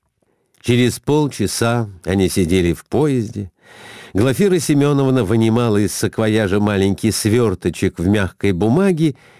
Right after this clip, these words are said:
и говорила: «Очень рада всё-таки, что кружевной волан вчера вечером себе купила. Ужасно дёшево. А венецианские кружева — вещь хорошая.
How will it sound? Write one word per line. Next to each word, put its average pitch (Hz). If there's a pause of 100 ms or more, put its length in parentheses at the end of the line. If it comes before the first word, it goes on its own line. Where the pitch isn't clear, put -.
(280)
и 196
говорила: 92 (480)
«Очень 285
рада 247
всё-таки, 117
что 127
кружевной 131
волан 196
вчера 208
вечером 175
себе 151
купила. 143 (360)
Ужасно 185
дёшево. 202 (600)
А 139
венецианские 123
кружева — 226 (220)
вещь 208
хорошая. 208